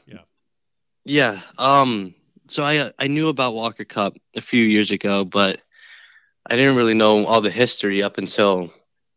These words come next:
Speaker 2: um, a few weeks ago when we went to Bay Hill. And that's when it really hit me that this is a really, really big deal.
Speaker 1: Yeah.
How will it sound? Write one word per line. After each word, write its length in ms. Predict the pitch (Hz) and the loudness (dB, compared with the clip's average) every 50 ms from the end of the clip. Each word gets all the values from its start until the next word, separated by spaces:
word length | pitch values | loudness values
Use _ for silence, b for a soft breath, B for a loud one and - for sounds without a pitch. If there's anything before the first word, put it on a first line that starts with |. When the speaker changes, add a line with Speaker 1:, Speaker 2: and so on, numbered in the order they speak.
| _ _ _ _ - | _ _ _ _ -12
Speaker 2:
um, 280 | 98 101 101 98 95 95 | -10 -8 -8 -8 -8 -8
a 40 | 95 | -8
few 200 | - - 117 107 | -4 -2 -2 0
weeks 260 | 113 135 135 131 - | 0 0 0 0 -2
ago 240 | 117 92 104 98 95 | 0 2 2 4 4
when 200 | 92 98 98 98 | 2 2 2 2
we 300 | 98 98 95 95 92 - - _ _ _ _ - | 2 0 0 0 -4 -8 -12 _ _ _ _ -4
went 200 | - 107 98 - | -2 -2 -2 -2
to 80 | 110 | -6
Bay 260 | 98 - 101 101 92 82 | -2 0 0 2 2 2
Hill. 420 | - 120 120 117 104 92 92 _ b b b b b b b b b b b b | 2 4 4 4 4 2 -2 _ b b b b b b b b b b b b
And 440 | - - 107 104 104 98 90 85 90 _ _ _ _ - | -6 -4 -2 0 0 -2 -4 -6 -10 _ _ _ _ -2
that's 340 | - 120 123 143 - - | 2 4 4 4 2 0
when 120 | 135 117 107 | -2 -2 -2
it 100 | 107 90 | -2 -2
really 280 | 104 135 135 120 104 | -2 -2 0 -2 -2
hit 180 | 90 104 107 92 | -4 -6 -6 -6
me 140 | 95 98 90 | -6 -6 -6
that 320 | 95 95 90 90 92 - - - _ _ b b b b b b - - | -4 -4 -4 -6 -8 -12 -16 -20 _ _ b b b b b b -8 0
this 240 | - 139 139 - - | 2 2 2 2 0
is 100 | 110 98 | -6 -6
a 100 | 95 92 | -6 -8
really, 480 | 90 92 95 113 131 139 131 113 107 98 | -6 -4 0 2 4 4 4 2 0 0
really 300 | 95 101 101 98 92 87 | 0 0 0 0 -2 -2
big 240 | 87 92 90 85 | -4 -6 -6 -4
deal. 360 | - 107 107 110 92 87 - _ | -2 0 0 0 0 -2 -6 _
Speaker 1:
Yeah. 260 | - 143 117 107 85 | -12 -10 -10 -10 -10